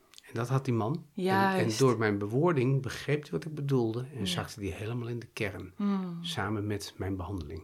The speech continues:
Speaker 2: Mhm. Wat mooi.
Speaker 1: Ja, prachtig.
Speaker 2: Ja. Hey, en mogen we even terug naar het begin?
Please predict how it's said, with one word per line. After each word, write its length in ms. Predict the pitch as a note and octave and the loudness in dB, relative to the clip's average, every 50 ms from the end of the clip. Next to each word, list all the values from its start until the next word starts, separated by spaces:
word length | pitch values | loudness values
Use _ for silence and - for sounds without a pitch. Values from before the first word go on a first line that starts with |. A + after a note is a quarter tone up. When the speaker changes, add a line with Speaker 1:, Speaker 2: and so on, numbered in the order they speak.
| - - | -4 0
Speaker 2:
Mhm. 460 | G#3 G#3 G3 G3 G3 F#3+ F#3 F3+ F3 F3 - _ _ _ _ _ _ _ _ _ _ _ _ _ _ _ _ _ _ _ _ _ _ _ _ _ _ _ _ | 2 2 2 2 0 -2 -2 -4 -8 -10 -14 _ _ _ _ _ _ _ _ _ _ _ _ _ _ _ _ _ _ _ _ _ _ _ _ _ _ _ _
Wat 160 | - F#3+ F#3+ - | -12 -10 -8 -6
mooi. 460 | F3+ F3 F3 F#3+ A3 B3 B3 B3 - _ _ | -6 -6 -4 -2 -2 -2 -2 -4 -8 _ _
Speaker 1:
Ja, 160 | - - - - | -12 -12 -12 -12
prachtig. 540 | - - - - - - - - - - - _ _ _ _ _ | -12 -12 -12 -12 -12 -14 -18 -20 -20 -20 -20 _ _ _ _ _
Speaker 2:
Ja. 460 | - A3 A3+ B3 C4 G#3+ F3+ E3 - - _ _ _ _ _ _ _ _ _ - - - - - | -10 -8 -6 -6 -6 -6 -8 -12 -16 -20 _ _ _ _ _ _ _ _ _ -20 -20 -20 -16 -6
Hey, 180 | - G#3+ G#3+ - | -2 0 2 6
en 100 | - B3 | 8 8
mogen 240 | B3+ B3+ C4 B3+ C#4 | 10 8 8 6 4
we 60 | C4+ | 0
even 220 | C4+ B3+ - A#3+ | 0 -2 -2 -6
terug 280 | - - C4+ C#4+ C#4+ - | -2 0 2 2 2 4
naar 120 | B3+ A#3 | 2 2
het 100 | G#3+ G3 | 2 0
begin? 500 | F#3 G#3 - - C#4+ A3+ F#3+ G3+ B3+ E4+ | -2 -2 -2 0 2 2 4 2 2 0